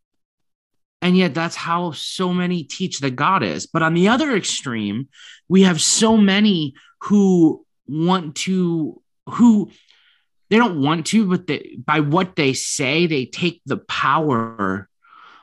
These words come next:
of what these things do and they remove it out of the hands of God and his grace. And they put it in our actions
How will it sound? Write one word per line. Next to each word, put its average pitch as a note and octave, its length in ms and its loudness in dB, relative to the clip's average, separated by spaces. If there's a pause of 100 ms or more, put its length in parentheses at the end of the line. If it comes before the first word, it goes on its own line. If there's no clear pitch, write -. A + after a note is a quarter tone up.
(180)
of C3+ 380 0
what C3+ 340 -2
these F3 280 -2
things C3+ 300 -2
do D3+ 340 0
and B2 120 -2
they A#2+ 120 -2
remove D3 460 -2
it C#3+ 160 -6
out D3 240 0
of D#3+ 120 -6
the D3 100 -8
hands C3+ 360 -6
of A2+ 200 -10
God C#3+ 340 0
and A2 160 -4
his G#2+ 420 -8 (400)
grace. A#2+ 840 -2 (840)
And B2+ 160 2
they C#3 80 6
put G#3 300 2
it D3+ 160 2
in A#2+ 180 -2
our A#2+ 260 -2
actions G2 1040 -8